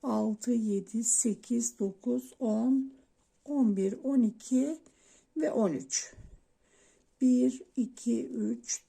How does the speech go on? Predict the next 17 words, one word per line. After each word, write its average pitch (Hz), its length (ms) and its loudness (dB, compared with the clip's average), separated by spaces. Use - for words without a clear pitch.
dört, 233 520 -2
beş 320 240 -2
tane 196 320 0
de 190 100 -2
zincir 240 680 2
fazla 202 360 0
çekelim 185 480 -2
arkadaşlar. 254 840 2
Tığımı 190 340 2
sardım. 247 880 4
Bir, 285 480 2
iki, - 640 0
üç, 254 500 0
dördüncü 220 880 0
zincirime 254 840 6
ikili 226 460 -2
trabzan. 170 600 -4